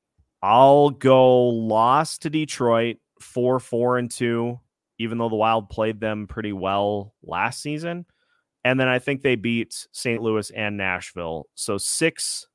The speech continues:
four, and two, five hundred, um, essentially in November. And, uh, i-, if you get everybody back, then you look at the December schedule, and, uh,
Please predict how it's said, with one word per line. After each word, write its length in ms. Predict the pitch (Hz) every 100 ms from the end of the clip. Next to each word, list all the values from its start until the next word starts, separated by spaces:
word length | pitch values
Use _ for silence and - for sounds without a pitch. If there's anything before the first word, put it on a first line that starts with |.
| _
four, 760 | - 123 120 123 117 113 123 _ _ _
and 200 | 104 104 - -
two, 580 | - 110 85 76 80 - _ _ _ _ _ _ _ _ _ _
five 320 | - 165 170
hundred, 480 | 135 117 110 107 101 _ -
um, 420 | 101 101 98 98
essentially 720 | 101 - 101 95 98 92 92
in 340 | 98 98 98 95
November. 720 | 110 101 95 98 90 87 90 _ _ -
And, 440 | 98 95 98 90 101
uh, 280 | 90 87 85 85 _ _ _ _ -
i-, 120 | 95 -
if 180 | 110 -
you 100 | 104
get 160 | 139 165
everybody 440 | 151 147 135 131
back, 500 | 101 117 117 113 - - - _ _ -
then 120 | 110
you 120 | 110 113
look 160 | 123
at 100 | 127
the 140 | 120 107
December 480 | 104 - 117 117 110
schedule, 720 | - 110 104 101 104 101 98
and, 540 | 98 98 98 101 92 104
uh, 320 | 92 92 92